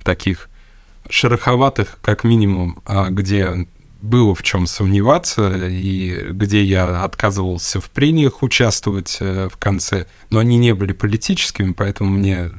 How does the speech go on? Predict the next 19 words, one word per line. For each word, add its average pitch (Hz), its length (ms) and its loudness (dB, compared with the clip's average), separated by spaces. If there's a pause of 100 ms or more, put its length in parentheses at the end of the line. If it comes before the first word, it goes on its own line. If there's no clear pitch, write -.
(140)
позволялось 101 640 0
это - 160 -8
делать. - 280 -8
Я - 60 -4
просто - 380 -6
не 104 200 2
пойду 107 320 2
в 131 60 2
это 110 160 0
дело, 131 240 4
пойду 101 320 0
на 113 80 4
мировой 104 420 2
участок, - 520 -6
лучше - 240 -8
скажу. - 300 -2 (680)
То - 100 -2
есть, - 220 0
э, 90 460 -2